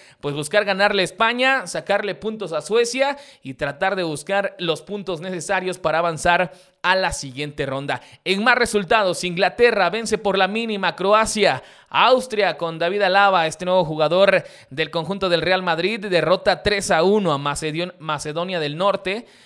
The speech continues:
Eh, República Checa se impone dos a cero a Escocia. Y Holanda, que también le costó bastante, termina en un partido lleno de goles, llevándose la victoria tres a dos ante Ucrania.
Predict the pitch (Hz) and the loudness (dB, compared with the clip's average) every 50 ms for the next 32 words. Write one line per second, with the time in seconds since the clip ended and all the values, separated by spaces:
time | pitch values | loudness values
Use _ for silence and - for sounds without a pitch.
0 | - _ - 123 135 143 147 151 151 139 185 196 185 175 - 165 151 - 190 175 | -20 _ -10 -6 -4 -4 -2 -2 -2 -2 -2 -2 -2 -2 -2 -2 0 0 -2 0
1 | 185 165 175 165 147 131 190 196 180 165 196 190 - 180 143 - 196 208 202 190 | 0 -2 -2 -4 -2 -2 -2 0 2 2 0 2 2 0 0 2 2 2 4 4
2 | 165 156 147 - - - 233 233 226 - 247 262 277 269 269 - - - _ - | 2 2 2 -2 2 4 4 4 4 4 2 2 2 2 0 -8 -20 -18 _ -2
3 | 214 254 - - 202 214 202 220 247 262 269 262 247 226 185 - 185 - - 175 | -2 -2 -2 0 -2 0 0 2 0 0 0 0 0 0 0 0 -4 -2 -2 -2
4 | 180 202 220 233 190 180 170 - - 220 214 190 175 - - 226 226 233 190 254 | -2 0 -2 -2 -2 -2 -4 0 0 2 2 2 0 0 -4 -4 -4 -2 -4 -4
5 | 254 - 185 165 165 196 208 208 208 202 185 156 - - - - - - - 135 | -2 -2 -4 -4 -4 -8 -6 -4 -2 -2 -2 -4 -6 -10 -18 -20 -18 -12 -10 -8
6 | 165 185 208 170 190 170 160 - 202 202 190 185 196 202 196 170 160 165 202 208 | -8 -6 -4 -2 -2 -2 -2 0 -2 -2 0 -2 -2 -4 -2 -4 -4 -4 -4 -6
7 | 202 151 165 170 156 196 202 202 196 - 180 160 160 151 151 147 - 202 202 202 | -6 -6 -6 -6 -6 -6 -6 -6 -8 -8 -6 -4 -4 -4 -4 -6 -4 -4 -4 0
8 | 214 196 180 - - 208 214 202 - - 180 160 156 185 202 202 - - - 190 | 0 0 0 2 2 2 2 2 2 0 0 2 2 2 2 2 0 -4 -2 0
9 | 208 208 202 - 190 160 139 - 190 202 214 220 226 247 262 269 254 - | 0 0 0 -2 -4 -4 -4 -2 -2 0 0 0 0 -2 -2 -2 -2 -4